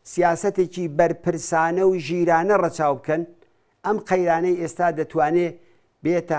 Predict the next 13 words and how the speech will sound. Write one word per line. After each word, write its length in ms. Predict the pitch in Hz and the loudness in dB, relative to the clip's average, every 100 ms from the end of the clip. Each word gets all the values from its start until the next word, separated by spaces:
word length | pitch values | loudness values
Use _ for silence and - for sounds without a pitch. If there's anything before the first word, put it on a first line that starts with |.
| 143 | -4
هەلێکی 440 | 165 190 170 - 165 156 | 0 2 2 0 -4 -2
مێژوویی 680 | 156 147 131 156 170 180 170 - _ _ | -2 -2 0 2 2 0 -2 -6 _ _
بۆ 100 | 156 185 | -2 0
بەهێزکردنی 960 | 165 160 160 - - 151 151 196 185 156 | 0 0 -2 -4 -4 -4 0 2 2 2
هێزە 280 | 165 147 151 - | 0 0 -2 -8
چەپ 140 | 139 | -8
و 60 | 151 - | -8 -10
سوسیالیستەکان 920 | 151 - 147 139 139 - 135 170 165 165 | -10 -2 -2 -2 -6 -10 -6 -4 0 0
و 120 | 147 - _ _ - | -2 -8 _ _ -2
کردنیان 600 | 165 147 185 190 175 160 147 | 0 2 4 4 4 2 0
بەهێزی 540 | 156 185 190 156 175 160 | 4 6 6 4 -6 -4
جەماوەری 640 | 151 156 156 151 151 170 226 - | -2 0 2 2 0 -2 -6 0
کاریگەر 500 | 180 165 165 165 | 0 2 0 0